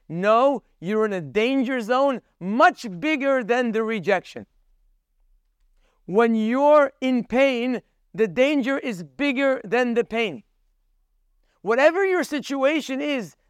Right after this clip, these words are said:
that you're struggling with, just remember there's something much bigger than what you're experiencing. Be careful. It's bad enough that you feel rejected. Don't translate it into something much worse.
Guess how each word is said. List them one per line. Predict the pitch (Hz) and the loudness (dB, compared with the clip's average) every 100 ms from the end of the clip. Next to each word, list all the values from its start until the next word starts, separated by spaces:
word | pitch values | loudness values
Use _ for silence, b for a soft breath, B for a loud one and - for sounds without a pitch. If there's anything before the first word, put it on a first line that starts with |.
| - | -4
that | 233 | -4
you're | 240 240 247 226 | -2 0 2 2
struggling | 196 - 208 277 294 294 285 240 | -2 -10 0 4 4 2 -2 0
with, | 214 208 | -2 -2
just | 185 277 - | 0 0 0
remember | 254 247 240 247 277 302 226 _ _ | -4 -2 0 0 2 0 -2 _ _
there's | 220 240 | -2 2
something | 294 285 233 254 220 | 2 2 0 -4 -2
much | 240 277 165 160 135 | 0 0 -2 -12 -4
bigger | 269 254 294 339 - | -4 0 0 0 -2
than | 214 240 254 233 | -2 -2 0 2
what | 254 277 | 0 0
you're | 233 247 240 240 | -2 0 0 0
experiencing. | 233 - - - 262 262 220 175 - 147 - _ - 139 | -6 -8 -12 -6 -4 -2 -4 -6 -8 -10 -10 _ -20 -10
Be | 214 277 302 - | -2 -2 -2 -2
careful. | 294 320 233 214 180 | 2 2 2 -4 -4
It's | 151 | -6
bad | 160 254 320 | 0 2 4
enough | 302 262 294 | 0 0 -2
that | 208 247 | -2 -4
you | 220 | -4
feel | 202 269 | -6 -6
rejected. | 254 226 170 254 254 208 175 - _ _ | -4 -4 -2 -2 -2 -2 -4 -6 _ _
Don't | 143 233 269 - | 0 2 0 -4
translate | - 226 262 294 247 196 202 180 | -6 0 2 2 0 -2 -2 0
it | 202 | -4
into | - 202 202 | -4 -6 -6
something | 196 233 190 220 | 0 0 0 -2
much | 208 214 - | 0 -2 -2
worse. | 196 185 - - | 0 0 -2 -12